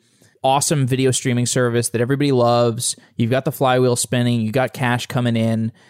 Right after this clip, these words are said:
and you are the first person on the data engineering team. You get to basically take all the production data,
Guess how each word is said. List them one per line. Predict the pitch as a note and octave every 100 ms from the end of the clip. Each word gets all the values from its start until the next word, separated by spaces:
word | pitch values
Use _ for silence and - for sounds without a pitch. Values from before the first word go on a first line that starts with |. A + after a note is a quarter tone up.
| _ _ -
and | B2+ B2 A#2+ A#2+ A#2 - _ _ _ _
you | C#3 B2+ D3 D#3+
are | C#3+
the | B2
first | B2 - C#3 C#3 B2+ - - - _ _ _ _ -
person | A2 C#3 B2 C3 A#2
on | A2+ A2+
the |
data | A2 A#2 A2
engineering | A2 A2 A2+ G#2 F2 F#2
team. | - E2+ - G#2+
You | B2
get | C3+ -
to | C3 - -
basically | C3+ C3 C3+
take | - B2
all | A#2+
the |
production | G2 C3 C#3+ - C#3+
data, | C3 C3+ C3+ C3 B2+